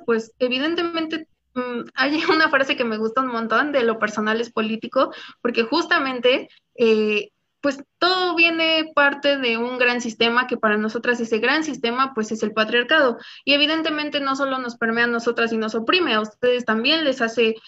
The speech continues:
ver la, el mundo de una forma en la que ustedes son los opresores, ¿no? Entonces, en esta situación, eh,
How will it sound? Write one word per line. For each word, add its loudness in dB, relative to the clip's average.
ver 4
la, 2
el 2
mundo 4
de 2
una 0
forma 2
en 0
la -2
que -8
ustedes 0
son 0
los 4
opresores, -4
¿no? -2
Entonces, -2
en -4
esta -6
situación, -4
eh, 0